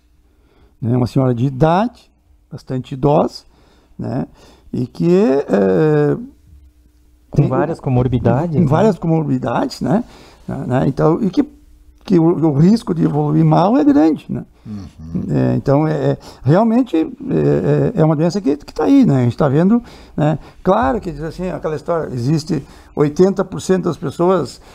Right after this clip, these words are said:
Speaker 1: é, é, em torno de oitenta por cento, é, é, evolu-,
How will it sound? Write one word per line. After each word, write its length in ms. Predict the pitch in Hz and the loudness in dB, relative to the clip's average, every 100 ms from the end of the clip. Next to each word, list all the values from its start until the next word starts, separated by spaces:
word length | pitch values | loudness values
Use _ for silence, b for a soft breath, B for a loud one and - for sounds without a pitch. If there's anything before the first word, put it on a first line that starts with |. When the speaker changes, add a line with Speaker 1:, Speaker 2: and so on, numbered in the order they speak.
| B B | B B
Speaker 1:
é, 580 | - 135 - 139 131 127 | -2 0 2 0 0 -2
é, 40 | 123 | -2
em 60 | |
torno 140 | - 156 | -2 0
de 60 | |
oitenta 260 | 143 165 170 | 0 0 -2
por 140 | 143 | -6
cento, 500 | 127 170 185 175 143 | -2 0 0 -2 -4
é, 460 | 151 147 147 147 143 | -2 -2 0 0 0
é, 40 | |
evolu-, 400 | 143 123 139 151 | 0 -2 0 -2